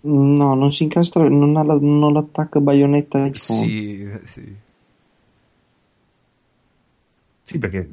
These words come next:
Speaker 3: c'è, esiste, eh, il teleobiettivino da montare sull'iPhone.
Speaker 1: Sì, vabbè, adesso. Adesso,
Speaker 3: <laughs>
Speaker 1: eh,
Speaker 3: No,
Speaker 1: stiamo
Speaker 3: volendo essere nerd c'è anche quello, volendo, eh. Quindi se volevi pensare a un gadget da farti regalare per Natale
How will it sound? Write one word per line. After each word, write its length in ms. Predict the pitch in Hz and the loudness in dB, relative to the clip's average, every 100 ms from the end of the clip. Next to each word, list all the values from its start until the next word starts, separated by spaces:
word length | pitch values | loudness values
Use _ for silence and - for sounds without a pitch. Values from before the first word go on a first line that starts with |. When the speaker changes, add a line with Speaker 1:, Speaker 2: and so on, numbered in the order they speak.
| 92 | -12
Speaker 3:
c'è, 200 | - 101 | -8 -6
esiste, 560 | - 98 139 127 - 80 | -6 -4 -4 -4 -6 -4
eh, 80 | 90 | -4
il 60 | 90 | -4
teleobiettivino 720 | 92 87 90 80 92 90 85 | -2 0 -2 -2 -2 0 2
da 80 | 82 | 2
montare 320 | 82 87 82 | 0 0 -2
sull'iPhone. 600 | - 80 78 80 76 73 - | -2 -4 -4 -6 -6 -8 -12
Speaker 1:
Sì, 180 | _ 104 107 | _ -12 -4
vabbè, 320 | 110 98 90 | -4 -2 -4
adesso. 480 | 95 95 95 - - _ _ _ _ _ _ _ _ _ _ - | -4 -4 -4 -8 -12 _ _ _ _ _ _ _ _ _ _ -10
Adesso, 960 | - 107 107 - - 101 104 101 98 92 | -6 -2 -2 -2 -2 0 0 0 0 0
Speaker 3:
<laughs> 100 | - _ - | -6 _ -12
Speaker 1:
eh, 240 | 101 98 101 _ _ _ _ | -8 -8 -10 _ _ _ _
Speaker 3:
No, 220 | - 180 98 | -2 0 0
Speaker 1:
stiamo 180 | 90 110 | 2 2
Speaker 3:
volendo 260 | 113 110 | 2 2
essere 240 | 117 127 127 | 2 0 0
nerd 400 | 123 147 151 127 | 0 0 -2 -4
c'è 140 | 110 | -6
anche 200 | 101 95 | -8 -8
quello, 320 | 123 110 98 | -6 -6 -6
volendo, 440 | 98 95 90 90 104 | -6 -6 -8 -6 -6
eh. 120 | 104 - - _ _ _ _ _ - | -6 -12 -20 _ _ _ _ _ -8
Quindi 180 | 117 | -4
se 100 | 110 | -2
volevi 220 | 107 120 120 | 0 2 0
pensare 300 | 120 113 127 | 0 -2 -2
a 40 | |
un 80 | 120 | -2
gadget 340 | 123 123 120 | -2 -4 -6
da 100 | 107 | -8
farti 220 | 104 110 113 | -8 -8 -8
regalare 280 | 104 113 | -6 -6
per 120 | 104 98 | -6 -6
Natale 680 | 98 98 80 76 90 123 | -6 -6 -8 -8 -8 -8